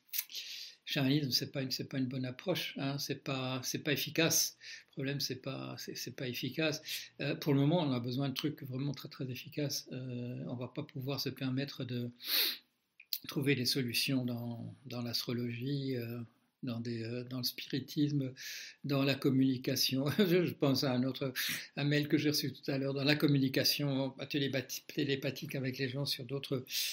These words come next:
d'autres planètes ou dans d'autres systèmes stellaires. Il va falloir qu'on, qu'on mette le paquet.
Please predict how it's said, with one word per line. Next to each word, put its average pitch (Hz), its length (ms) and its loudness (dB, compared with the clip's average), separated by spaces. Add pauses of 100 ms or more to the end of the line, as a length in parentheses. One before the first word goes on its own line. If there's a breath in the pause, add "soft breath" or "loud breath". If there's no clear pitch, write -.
(340 loud breath)
d'autres 143 320 2
planètes 143 520 0
ou 156 60 0
dans 131 160 -4
d'autres 143 340 -6
systèmes 139 460 -2
stellaires. 151 680 2 (640)
Il 131 100 4
va 117 100 0
falloir 123 260 0
qu'on, 123 180 -4
qu'on 123 140 -6
mette 120 240 -4
le 120 100 -4
paquet. 135 560 -4